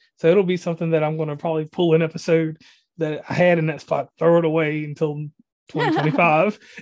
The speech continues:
Speaker 1: and promote it, promote it, promote it. And I'll just,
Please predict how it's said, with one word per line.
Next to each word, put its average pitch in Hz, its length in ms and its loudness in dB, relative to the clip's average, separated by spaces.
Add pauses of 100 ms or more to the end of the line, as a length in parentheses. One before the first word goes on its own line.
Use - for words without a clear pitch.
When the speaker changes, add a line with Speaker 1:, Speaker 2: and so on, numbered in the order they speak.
Speaker 1:
and 170 480 -4 (1120)
promote 185 320 0
it, 170 80 -8
promote 175 280 -2
it, 160 120 -10
promote 190 240 -4
it. 165 180 -6
And 165 140 -6
I'll 180 140 -4
just, 180 300 -10